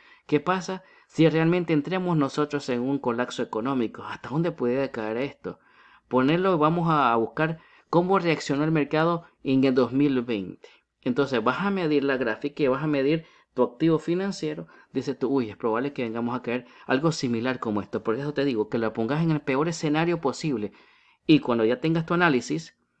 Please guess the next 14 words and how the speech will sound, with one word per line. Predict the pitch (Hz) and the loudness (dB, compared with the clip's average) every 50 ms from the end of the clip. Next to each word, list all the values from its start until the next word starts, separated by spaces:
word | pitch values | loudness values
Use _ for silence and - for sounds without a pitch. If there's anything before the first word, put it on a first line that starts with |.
| _ _ _ _ _ _ _ _ _ _ - - _ _ _ _ _ _ _ _ _ | _ _ _ _ _ _ _ _ _ _ -20 -20 _ _ _ _ _ _ _ _ _
dices, | 117 120 127 113 117 117 110 98 95 - 82 | 0 0 0 2 2 0 0 0 -2 -6 -2
"¿Realmente | 120 113 117 120 131 156 160 160 151 | 0 0 2 2 2 0 0 0 0
vale | 135 139 147 147 | 0 2 2 0
la | 139 127 - | 0 0 -2
pena | 147 147 151 135 120 95 - - | -2 -2 -2 -2 -4 -6 -2 2
operar | 135 120 - - 113 104 131 143 156 156 - - _ _ _ _ _ _ _ | 2 2 2 2 0 0 0 -2 -4 -6 -8 -14 _ _ _ _ _ _ _
este | - 127 - - - 131 | -8 -6 -6 -2 0 0
banco | 127 143 180 196 - - 220 - - | 2 2 0 -2 -4 -6 -8 -6 -4
o | - 120 120 | -2 0 0
no?". | 113 107 98 - - _ _ _ _ _ _ _ _ _ _ _ _ _ - - | 0 0 -2 -6 -10 _ _ _ _ _ _ _ _ _ _ _ _ _ -20 -6
Y | - 143 | 0 0
operemos | 143 143 143 139 160 190 196 208 | 0 2 2 2 2 2 2 4
los | 190 170 147 | 2 4 4
bancos | 165 170 165 - 170 165 151 | 2 0 0 0 -2 -2 -2